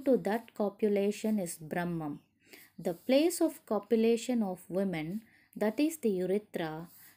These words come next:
is the door of hell, where through the suklam, the Brahmam, due to the copulation, falls down in the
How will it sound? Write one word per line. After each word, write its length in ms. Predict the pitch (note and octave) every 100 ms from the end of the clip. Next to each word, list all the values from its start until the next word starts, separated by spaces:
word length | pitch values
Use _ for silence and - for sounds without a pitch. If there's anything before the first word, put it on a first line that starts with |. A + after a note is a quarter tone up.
| _
is 260 | C4 D#4+ E4
the 180 | A#3+ G3
door 340 | F3 G3 A3+
of 220 | A3 G3+ -
hell, 400 | A3 G3 D#3+ F3+ A3 _ _ -
where 280 | G#3 C4+ E4 -
through 200 | B3+ B3+
the 100 | G#3
suklam, 680 | F#3 - B3+ - A#3 E3+ E3 _ - - -
the 160 | E3
Brahmam, 680 | E3 D#3+ G3 B3+ B3+ F3 E3 - _ _ - F3
due 280 | A#3+ D#4+ E4
to 80 | C4
the 140 | G3
copulation, 1040 | - F#3 - A3 G3+ G3 F#3 - D3+ E3+ A3 _ _ -
falls 520 | - A#3+ B3+ D4 D4
down 420 | - F#3 F#3 A3
in 280 | F#3+ F3+ F3
the 220 | D#3+ D3+